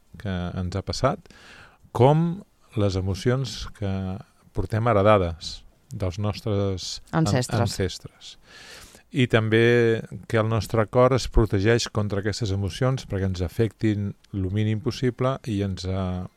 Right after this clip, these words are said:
Speaker 1: ens separen de lo que, del nostre entorn. I, per tant, el nostre cor, el tenir com si fos un, una muralla, una, una paret, eh, d'aquesta manera deixa de patir.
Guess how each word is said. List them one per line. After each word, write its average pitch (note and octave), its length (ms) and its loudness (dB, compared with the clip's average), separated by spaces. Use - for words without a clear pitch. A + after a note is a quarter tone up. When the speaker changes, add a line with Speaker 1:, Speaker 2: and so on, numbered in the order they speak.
Speaker 1:
ens F#2+ 220 -4
separen A2 600 -2
de G#2 200 -2
lo F#2+ 140 -2
que, G2+ 200 -2
del F#2+ 360 -2
nostre A2 300 -2
entorn. F2 440 -4
I, G2 220 -2
per F#2+ 180 -6
tant, G#2+ 180 -2
el G#2+ 100 -2
nostre G2+ 320 -4
cor, A2 300 2
el G2+ 140 0
tenir G#2 320 0
com G#2+ 360 -4
si - 160 -6
fos G#2 240 -2
un, G#2 460 -2
una A2 260 -2
muralla, G#2+ 500 2
una, G2+ 300 -2
una G#2 240 -2
paret, A2 420 2
eh, G2 760 0
d'aquesta A2 460 2
manera A2 720 2
deixa A#2 420 0
de G2 100 -2
patir. F2 300 -8